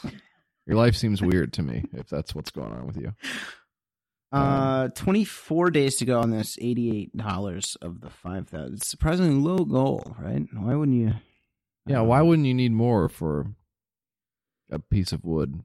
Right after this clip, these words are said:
Speaker 2: It's a piece of wood and a little suction cup thing, and I don't understand how it works. I think that suction cup part of it is slightly smaller than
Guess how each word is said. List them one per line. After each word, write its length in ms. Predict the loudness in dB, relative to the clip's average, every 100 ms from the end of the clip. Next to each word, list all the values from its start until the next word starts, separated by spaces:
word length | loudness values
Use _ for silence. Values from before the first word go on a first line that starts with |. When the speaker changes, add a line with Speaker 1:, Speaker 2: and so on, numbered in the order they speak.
| -12 -12
Speaker 2:
It's 160 | -8
a 40 | -2
piece 280 | -2 -2
of 160 | -4 -4
wood 420 | -2 0 0 2
and 100 | 2
a 60 | 2
little 220 | -2 -6
suction 400 | -4 -4 -4 -6
cup 260 | -4 -8 -6
thing, 460 | -4 -2 -2 -4 -6 _ _ _ _ _ _ -8
and 100 | -2
I 120 | 0
don't 160 | 0
understand 480 | 0 -2 -4 -6 -6
how 140 | -8 -12
it 60 |
works. 220 | -16 -12 -8
I 60 |
think 220 | -4 -4
that 200 | -4 -8
suction 360 | -4 -4 -4 -4
cup 180 | -6 -2
part 160 | -2
of 120 | -2 -2
it 100 | -4
is 180 | -6 _ _ _ _ _ _ _ _
slightly 720 | -8 -6 -6 -2 -2 -2 -2
smaller 640 | -2 0 2 2 -2 -4 -4
than 340 | -2 -2 -4